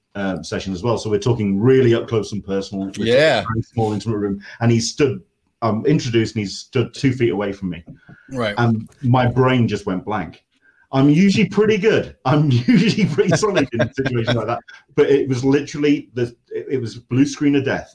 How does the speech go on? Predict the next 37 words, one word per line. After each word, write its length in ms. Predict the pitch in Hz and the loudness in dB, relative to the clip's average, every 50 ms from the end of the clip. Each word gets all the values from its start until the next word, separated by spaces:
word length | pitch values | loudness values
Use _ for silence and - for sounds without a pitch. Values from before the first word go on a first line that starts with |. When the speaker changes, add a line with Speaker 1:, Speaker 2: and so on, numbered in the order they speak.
| _ _ | _ _
Speaker 1:
It 80 | 127 120 | -4 -2
was 180 | 117 110 - - - _ | -2 -2 -6 -10 -12 _
awful. 500 | 120 120 113 113 104 - - - 87 - _ _ _ - - - - - | -4 0 0 0 0 -2 -6 -14 -20 -20 _ _ _ -20 -20 -20 -8 -4
Speaker 2:
<laughs> 100 | - 170 165 - - 175 165 - | -4 -4 -4 -4 -4 -6 -4 -2
Speaker 1:
Um, 320 | 123 120 117 117 117 120 120 131 131 - | 0 0 2 2 0 -2 -4 -6 -6 -4
managed 440 | 127 139 156 170 185 185 180 - - | -2 0 0 2 2 2 0 2 2
to 100 | - 143 | 2 2
get 160 | 180 170 156 | 2 0 0
my 80 | 143 139 - | -2 -2 -2
head 160 | 151 139 131 | -2 -4 -4
around 260 | 127 117 110 107 104 107 | -6 -6 -6 -6 -4 -6
it, 160 | 107 - 123 | -6 -6 -4
managed 320 | 123 135 151 170 175 170 | -2 0 2 2 0 0
to 60 | - | -2
get 300 | 143 156 147 - - - _ _ _ _ _ | -2 -2 -2 -2 -2 -6 _ _ _ _ _
a 100 | 135 120 | -6 -6
question 440 | 123 - - 151 147 - - 120 107 | -6 -2 -2 -2 -2 -2 -4 -6 -6
out. 200 | 92 90 90 - - - - - _ _ | -6 -6 -8 -10 -16 -20 -20 -20 _ _
But 80 | - 143 | -2 0
I 100 | 143 147 | 0 0
ended 220 | 175 202 208 185 | 0 -2 -2 -2
up 100 | 185 143 | -4 -2
being 160 | 156 151 147 143 | -2 0 0 2
a 40 | |
bit 120 | 127 147 127 | 2 0 0
of 60 | 127 | 0
a 60 | 135 | -2
long-winded 720 | 127 120 123 127 135 135 131 120 113 131 143 151 135 120 - | -2 -2 -2 0 0 0 0 0 0 0 0 0 -2 -4 -2
question 360 | - 117 107 - 117 107 98 | -4 -4 -4 -4 -6 -8 -4
just 200 | 98 131 123 127 - _ _ | -4 -4 -4 -4 -8 _ _
to 100 | - - | -12 -4
get 220 | 120 135 135 135 - | -2 -2 -2 -2 -2
my 100 | 117 110 | -6 -6
brain 480 | 104 92 117 117 120 123 120 117 110 | -4 -2 -2 -2 0 2 0 0 0
back 220 | 101 117 110 - - | 0 -2 -4 -4 -6
into 240 | 110 101 101 113 98 | -6 -6 -6 -6 -4
gear. 340 | 110 117 113 98 95 - | -2 -2 0 -2 -2 -6